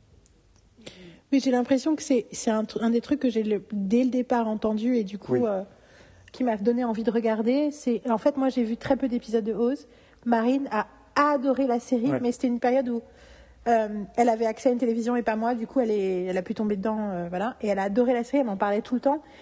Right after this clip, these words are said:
Speaker 1: Et elle me parlait toujours, le premier truc qu'elle me disait, c'était toujours la trajectoire inattendue des personnages.
Speaker 2: Complètement.
Speaker 1: C'est des personnages, en, en gros, spécifiquement, euh, je pense que c'est le personnage de J K Simmons que tout le monde déteste au début et qui, en fait,
Speaker 2: Ouais.
Speaker 1: euh,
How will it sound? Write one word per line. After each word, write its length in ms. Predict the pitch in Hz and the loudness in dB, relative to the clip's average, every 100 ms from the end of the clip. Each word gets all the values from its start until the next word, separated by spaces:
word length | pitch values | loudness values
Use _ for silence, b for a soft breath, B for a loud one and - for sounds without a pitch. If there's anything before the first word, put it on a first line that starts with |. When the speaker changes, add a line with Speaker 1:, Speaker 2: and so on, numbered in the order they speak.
| B - | B 0
Speaker 1:
Et 60 | 226 | 2
elle 120 | 220 | 2
me 120 | 220 | 0
parlait 340 | 214 220 226 220 | 0 0 0 -2
toujours, 460 | - 277 277 285 | 0 2 4 2
le 80 | 233 | 0
premier 400 | - 311 320 254 | 0 2 2 2
truc 180 | - 269 | -2 -2
qu'elle 140 | 226 | 0
me 80 | 226 | -2
disait, 200 | 208 277 | 0 0
c'était 260 | - - 220 | 0 -4 -4
toujours 580 | - 269 247 277 269 214 | -2 -2 2 2 0 -2
la 140 | 190 | -6
trajectoire 720 | - 208 202 208 - 196 180 - | -2 -2 0 -4 -2 -2 -2 -4
inattendue 600 | 233 226 208 208 208 220 | 0 0 -2 -4 -2 -2
des 120 | 190 | -2
personnages. 540 | 208 202 - 196 185 - | -2 -4 -4 -2 -2 -4
Speaker 2:
Complètement. 100 | 98 B B B - | -10 B B B -4
Speaker 1:
C'est 200 | - 240 | 0 2
des 100 | 233 | 2
personnages, 520 | 233 226 226 233 233 | 2 0 0 0 0
en, 200 | 220 208 | -2 -4
en 140 | 233 220 | -2 0
gros, 180 | 214 247 | 2 2
spécifiquement, 760 | - 240 214 202 220 247 240 | 0 -4 -4 -6 -2 -2 0
euh, 60 | 220 | -2
je 100 | - | -4
pense 180 | 233 - | -8 -4
que 60 | |
c'est 80 | - | -2
le 40 | 226 | -2
personnage 340 | 220 233 240 | -2 -2 -2
de 60 | 208 | -2
J 100 | 226 | -2
K 100 | 226 | -2
Simmons 220 | - 240 | -2 -4
que 100 | 240 | -2
tout 140 | 233 233 | -2 -2
le 60 | 233 | -2
monde 80 | |
déteste 360 | 226 226 226 - | -2 -2 -2 -2
au 40 | 220 | -4
début 300 | 220 226 247 | -2 -2 -2
et 60 | |
qui, 140 | - 214 | -2 -4
en 100 | 202 | -2
fait, 380 | - 240 - - | 0 0 -2 -8
Speaker 2:
Ouais. 140 | 127 120 B B B B - | -8 -8 B B B B -2
Speaker 1:
euh, 680 | 226 214 214 208 208 202 | 0 2 2 0 0 -2